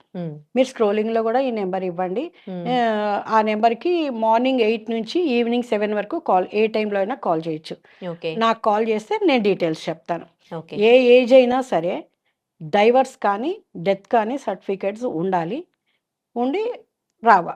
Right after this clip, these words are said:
Speaker 2: మా దగ్గరికి ఫోన్ చేస్తే నేను చెప్తాను. ఈ మ్యూచువల్‌గా కొంతమంది డైవర్స్ తీసుకుంటారండి.
Speaker 1: హ్మ్.
Speaker 2: ఈ మా ఊళ్ళో పెద్దవాళ్ళు రాసేశారు,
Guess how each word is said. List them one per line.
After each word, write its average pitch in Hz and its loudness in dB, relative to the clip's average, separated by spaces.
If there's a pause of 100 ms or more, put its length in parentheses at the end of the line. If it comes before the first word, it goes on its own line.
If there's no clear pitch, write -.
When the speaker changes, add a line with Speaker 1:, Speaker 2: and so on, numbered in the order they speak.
Speaker 2:
మా 233 4
దగ్గరికి 214 -2
ఫోన్ 202 -4
చేస్తే 185 -6 (120)
నేను 302 -2 (100)
చెప్తాను. - -12 (440)
ఈ 277 2
మ్యూచువల్‌గా 294 2
కొంతమంది 240 -2
డైవర్స్ 208 0
తీసుకుంటారండి. 160 -4 (400)
Speaker 1:
హ్మ్. 185 -10
Speaker 2:
ఈ 233 2
మా 226 0
ఊళ్ళో 226 2
పెద్దవాళ్ళు 208 0
రాసేశారు, 190 -2